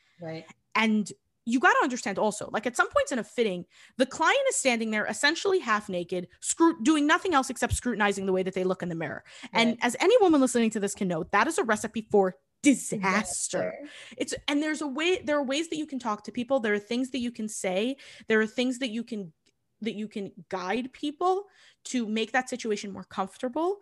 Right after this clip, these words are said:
Speaker 1: Mm-hmm.
Speaker 2: And there were also a lot more things that you can say to make that situation unbearable.
Speaker 1: Right.
Speaker 2: And the thing that I learned from Hannah is that we can't really dictate the way that other people feel,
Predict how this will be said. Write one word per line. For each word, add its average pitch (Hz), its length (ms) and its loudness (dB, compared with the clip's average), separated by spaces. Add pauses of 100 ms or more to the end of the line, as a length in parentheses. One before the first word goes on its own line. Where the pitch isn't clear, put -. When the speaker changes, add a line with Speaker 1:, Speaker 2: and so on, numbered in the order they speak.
Speaker 1:
Mm-hmm. 190 180 -2
Speaker 2:
And 240 140 8
there 247 80 6
were - 160 6
also 240 640 4 (320)
a 254 80 8
lot 262 240 8
more 294 320 6
things 233 320 -2
that 190 100 4
you 196 140 -4
can 185 160 -6
say 190 360 0 (220)
to - 80 0
make 214 240 2
that 220 180 -4
situation 190 680 -2 (400)
unbearable. 202 720 -2 (280)
Speaker 1:
Right. 175 180 -12 (100)
Speaker 2:
And 202 360 2 (120)
the 202 100 -6
thing 277 220 0
that 339 80 -2
I 277 80 0
learned 220 240 -8
from 185 140 -10
Hannah 196 540 -8
is 185 200 -10
that 185 300 -4 (180)
we 226 260 -8
can't 254 340 -4
really 185 220 -2
dictate 180 560 -10
the 190 80 -4
way 185 100 -4
that - 160 -10
other 185 200 -8
people 190 320 -8
feel, 196 560 -6